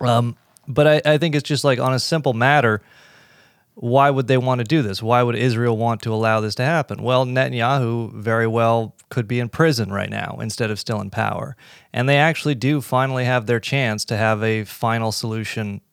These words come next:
for Gaza. Doesn't mean that's gonna succeed, but without October seventh, they wouldn't be able to do what they're doing now. They wouldn't have, you know, ten thousand people, a lot of them children, killed every month, and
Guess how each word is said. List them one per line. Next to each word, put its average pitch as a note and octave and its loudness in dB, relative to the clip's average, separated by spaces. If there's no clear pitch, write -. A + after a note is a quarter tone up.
for - -4
Gaza. G2+ -2
Doesn't C3 2
mean B2+ 0
that's A#2 -4
gonna A2 -4
succeed, A#2+ 0
but A#2+ 2
without C3+ 2
October A#2+ -2
seventh, A2+ 0
they B2 4
wouldn't B2 0
be G#2+ -2
able G2 -6
to F#2+ -8
do G2+ -8
what F#2+ -8
they're G2+ -8
doing F#2 -10
now. F2 -10
They G#2+ -4
wouldn't D3 0
have, G#2+ 0
you A2+ -6
know, F#2 -4
ten A#2+ -4
thousand G#2+ 0
people, G#2+ -2
a A2 -4
lot G#2 0
of G#2 -4
them G2+ -8
children, G2+ -4
killed A2 -4
every G2+ -4
month, G2 -6
and G2 -8